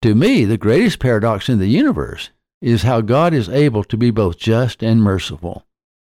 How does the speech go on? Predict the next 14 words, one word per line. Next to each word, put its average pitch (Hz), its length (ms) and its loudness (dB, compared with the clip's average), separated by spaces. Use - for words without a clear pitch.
It 120 140 2
is 110 180 2
the 101 100 -2
law 107 160 2
of 104 80 -2
justice 165 540 0
that 131 180 -4
places 131 460 -2
conditions 110 680 0
on 120 240 2
the 127 80 0
law 82 220 0
of 95 80 -6
mercy. 117 580 -4